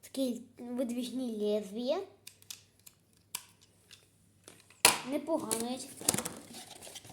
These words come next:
Приступимо к самому очку. Вот сам Сворд Дрен. Дуже мощнесенький. О, дивіться, в нього цей б-, чіп де-,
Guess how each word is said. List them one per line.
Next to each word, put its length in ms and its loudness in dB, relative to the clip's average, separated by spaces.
Приступимо 580 0
к 60 -8
самому 680 4
очку. 440 0
Вот 460 4
сам 320 6
Сворд 500 6
Дрен. 480 4
Дуже 440 2
мощнесенький. 840 0
О, 300 2
дивіться, 440 -2
в 60 0
нього 240 0
цей 680 0
б-, 180 6
чіп 400 -2
де-, 420 2